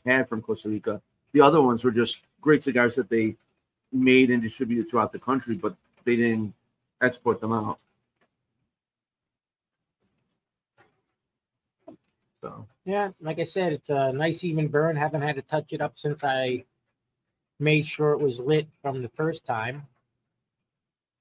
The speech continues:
Speaker 2: Construction's looking pretty decent. And, uh, for those of you who wanna follow us along, uh, in the show notes, we're also gonna have,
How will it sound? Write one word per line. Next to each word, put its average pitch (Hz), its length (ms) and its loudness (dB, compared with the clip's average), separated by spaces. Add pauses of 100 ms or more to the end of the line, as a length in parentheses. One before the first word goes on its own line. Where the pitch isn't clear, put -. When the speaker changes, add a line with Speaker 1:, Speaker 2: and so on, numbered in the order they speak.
(460)
Speaker 2:
Construction's 165 680 0
looking 156 240 -2
pretty 139 260 0
decent. 131 480 -4 (4000)
And, 156 280 4
uh, 151 140 2 (100)
for 180 60 2
those 220 240 8
of 214 100 2
you 214 100 0
who 208 60 12
wanna 196 240 6
follow 185 440 6
us 160 160 -2
along, 147 640 2 (600)
uh, 131 480 2
in 156 120 0
the 147 80 4
show 190 280 4
notes, 151 320 2
we're 151 100 2
also 165 320 6
gonna 147 220 -2
have, 139 500 -2